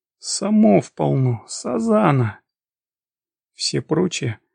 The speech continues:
оказавшиеся заядлыми рыбаками, тут же углубились в эту тему. А Андрей, уйдя в себя, вдруг вспомнил события последних нескольких дней. На утро, после стычки с местной бандой, ему позвонил генерал Федин.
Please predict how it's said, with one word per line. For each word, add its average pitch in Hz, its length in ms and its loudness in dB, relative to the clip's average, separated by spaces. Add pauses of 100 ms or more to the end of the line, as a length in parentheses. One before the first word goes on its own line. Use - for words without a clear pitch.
(140)
оказавшиеся 156 760 -4
заядлыми 151 560 2
рыбаками, 147 600 0
тут 196 260 -2
же 180 120 -2
углубились 147 600 -2
в - 80 -12
эту 147 180 -6
тему. 127 420 -4 (640)
А 147 160 -2
Андрей, 156 460 -2 (320)
уйдя 165 400 -2
в - 80 -10
себя, 190 340 -2
вдруг 160 280 -4
вспомнил 175 480 0
события 156 480 -6
последних 147 680 -4
нескольких 135 580 -8
дней. 117 380 2 (1300)
На 131 200 6
утро, 165 380 2 (140)
после - 320 -4
стычки - 380 -6
с - 120 -8
местной 160 400 0
бандой, 139 460 2 (200)
ему 156 360 2
позвонил 123 460 2
генерал 120 420 4
Федин. 110 440 -2